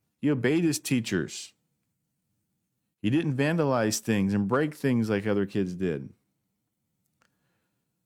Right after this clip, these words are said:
But now he is claiming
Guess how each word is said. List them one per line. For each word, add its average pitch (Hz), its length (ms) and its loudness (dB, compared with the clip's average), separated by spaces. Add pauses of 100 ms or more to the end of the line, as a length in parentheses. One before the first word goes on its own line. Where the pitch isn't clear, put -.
(140)
But 90 120 0
now 135 520 0
he 147 320 -2
is 113 160 0
claiming 113 920 -2